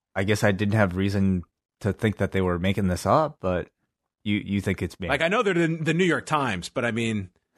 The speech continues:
Speaker 2: the new <laughs> newspaper industry really got the, the plaque budget. Like, th-, that to me is where, you know what, let's, uh, we'll, we'll, we'll throw that Maggie Haberman's way. We're not, we're not investing in plaques to send out to pro wrestling in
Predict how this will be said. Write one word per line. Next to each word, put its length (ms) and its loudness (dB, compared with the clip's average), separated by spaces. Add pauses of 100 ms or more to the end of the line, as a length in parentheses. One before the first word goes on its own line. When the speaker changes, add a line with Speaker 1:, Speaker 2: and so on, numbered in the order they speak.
(160)
Speaker 2:
the 80 -6
new 160 4
<laughs> 160 -2
newspaper 360 0
industry 320 2
really 240 4
got 200 0
the, 160 0
the 100 -6
plaque 300 0
budget. 400 0
Like, 160 -6
th-, 160 -4
that 220 0
to 60 2
me 200 2
is 160 0
where, 420 2
you 80 -8
know 140 -4
what, 240 -2 (100)
let's, 340 -8
uh, 300 4 (580)
we'll, 140 0
we'll, 220 0
we'll 120 2
throw 220 0
that 160 0
Maggie 300 0
Haberman's 440 -2
way. 180 -4
We're 120 -2
not, 240 -2
we're 80 -4
not 160 -2
investing 480 -4
in 120 -10
plaques 560 -2
to 120 -8
send 240 -4
out 120 -4
to 180 -6
pro 180 -6
wrestling 380 0
in 60 0